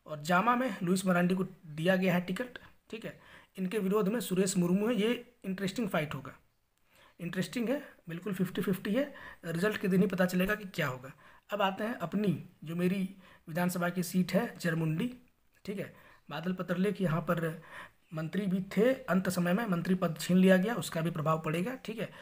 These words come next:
और इनके खिलाफ है देवेंद्र कुंवर, कैंडिडेट मैं क्या बोलूँ, अ, कि बहुत ज़्यादा फेवरेट कैंडिडेट नहीं है,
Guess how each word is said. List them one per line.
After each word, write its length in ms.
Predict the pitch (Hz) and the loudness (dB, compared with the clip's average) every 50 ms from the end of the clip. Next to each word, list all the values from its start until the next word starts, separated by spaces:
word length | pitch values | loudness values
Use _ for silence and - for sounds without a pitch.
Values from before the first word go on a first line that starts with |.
| - - - _ | -20 -20 -18 _
और 140 | 165 147 156 | -14 -10 -4
इनके 260 | 170 180 180 208 220 | -2 -2 0 0 -2
खिलाफ 320 | 180 - 190 190 190 185 | 0 2 2 2 2 2
है 60 | 240 196 | 0 -2
देवेंद्र 400 | 165 170 165 165 165 180 190 185 | -2 -2 -4 -2 -2 -2 -2 -2
कुंवर, 300 | - 165 143 135 127 - - | -4 -4 -6 -6 -6 -6 -4
कैंडिडेट 460 | 165 165 175 180 175 208 220 214 - - - _ _ _ _ _ _ _ _ _ _ _ _ _ _ _ _ _ _ _ _ _ _ _ _ _ _ _ _ _ _ _ _ _ _ _ _ _ _ _ _ _ _ | -2 0 0 2 2 2 2 0 -4 -12 -20 _ _ _ _ _ _ _ _ _ _ _ _ _ _ _ _ _ _ _ _ _ _ _ _ _ _ _ _ _ _ _ _ _ _ _ _ _ _ _ _ _ _
मैं 120 | - 165 165 | -12 -6 0
क्या 120 | 214 214 202 | 2 2 2
बोलूँ, 200 | 180 165 165 165 | 4 2 0 -2
अ, 320 | - - - 160 160 156 | -4 -6 -6 -4 -4 -2
कि 120 | 147 156 156 | -2 -2 -2
बहुत 220 | 156 160 175 - | 4 4 6 8
ज़्यादा 520 | 185 196 196 185 202 202 196 185 180 - - | 10 8 10 10 8 8 8 6 4 0 2
फेवरेट 440 | - 185 185 180 180 202 190 - | 6 6 6 8 6 4 2 0
कैंडिडेट 460 | - - 180 175 175 175 196 202 196 185 | 2 2 4 4 6 4 2 2 4 4
नहीं 180 | 190 196 190 165 | 6 6 6 6
है, 120 | 220 269 | 4 2